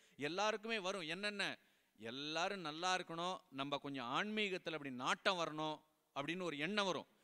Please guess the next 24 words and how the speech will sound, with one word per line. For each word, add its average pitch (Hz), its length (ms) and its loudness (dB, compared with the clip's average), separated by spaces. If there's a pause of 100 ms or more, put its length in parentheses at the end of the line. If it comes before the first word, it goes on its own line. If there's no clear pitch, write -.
(200)
இந்த 170 220 2
ஆன்மீகத்துல 214 920 2
நாட்டம் 196 520 2
வரணுங்கிற 220 640 2
ஒரு 175 260 2
எண்ணம் 208 420 -2
எப்போ 220 420 2
வரும்னு 202 260 0
கேட்டிங்கன்னா, 160 320 -2
உங்களுக்குள்ள 156 600 -2
மூலாதாரத்துல 147 680 -4
குண்டலினி 139 400 -8
வீழ்ச்ச 123 260 -8
உடனே 113 240 -10
வந்துரும். 92 260 -20 (1300)
இப்ப 156 260 -4
இங்க 156 180 0
உக்காந்துருக்கிற 185 800 2
எல்லாருக்குமே 185 920 4
வந்துட்டு 180 480 -2
மூலாதாரத்துல 180 1300 2
குண்டலினி 175 440 0
விழிக்கலன்னு 196 600 0
நினைச்சுக்காதீங்க. 139 540 -4